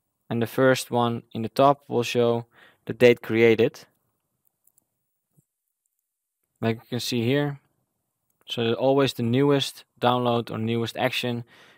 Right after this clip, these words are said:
is on the top. Once this is done, I can download it to an Excel file and see the information in an Excel file. I can al-, also edit the Excel.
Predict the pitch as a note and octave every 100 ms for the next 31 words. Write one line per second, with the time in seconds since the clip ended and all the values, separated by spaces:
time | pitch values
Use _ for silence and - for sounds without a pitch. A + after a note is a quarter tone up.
0 | _ - G#2+ A2 G#2 A#2 G2 _ _ _
1 | _ _ _ _ _ _ _ _ _ _
2 | _ _ _ - C#3 C#3 C#3 A#2+ A2 D3
3 | E3 D#3+ _ - C3 B2 B2+ B2 A2+ G#2+
4 | - G#2+ - - D#3+ D#3 D3+ C#3+ C#3 C#3
5 | _ _ _ _ _ _ - A2+ C3+ B2+
6 | B2+ A#2 B2 B2 A#2 A#2 A2+ A2+ A2 -
7 | - - - - - - A#2+ A#2+ A#2 -
8 | _ - C3 A#2+ G#2+ - A#2+ C#3+ F3+ -
9 | - A2+ C#3 - D3 E3